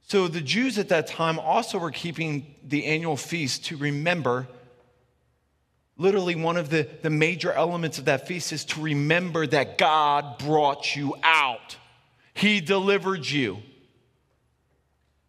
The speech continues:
And he brought you to himself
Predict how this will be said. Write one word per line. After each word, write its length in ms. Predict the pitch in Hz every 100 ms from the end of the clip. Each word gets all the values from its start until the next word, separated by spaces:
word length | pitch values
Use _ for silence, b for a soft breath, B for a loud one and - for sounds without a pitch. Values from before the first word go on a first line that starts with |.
| _ _ _ _ _ -
And 140 | 143
he 60 | 151
brought 460 | 147 147 160 -
you 200 | 156 143
to 220 | - -
himself 840 | 131 135 117 - 175 135 95 - -